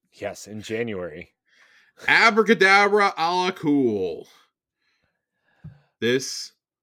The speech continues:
Speaker 2: is really cool. The theme for this year's Festival of the Lost Armor is good wors-, good wizards versus evil wizards. Players will get an email from us in order to vote,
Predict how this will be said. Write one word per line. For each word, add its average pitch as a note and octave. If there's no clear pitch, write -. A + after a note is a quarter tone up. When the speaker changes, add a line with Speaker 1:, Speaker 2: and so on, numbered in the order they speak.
Speaker 2:
is F2
really F#2
cool. F2
The F2
theme A2+
for A2+
this A2
year's A2
Festival G2
of F#2+
the F#2+
Lost F#2
Armor F#2
is G2+
good C3+
wors-, B2+
good C#3
wizards D#3
versus C3
evil D3
wizards. C#3
Players B2
will B2
get A#2
an A#2
email A#2+
from G#2
us A2
in A2
order G2
to F2+
vote, A2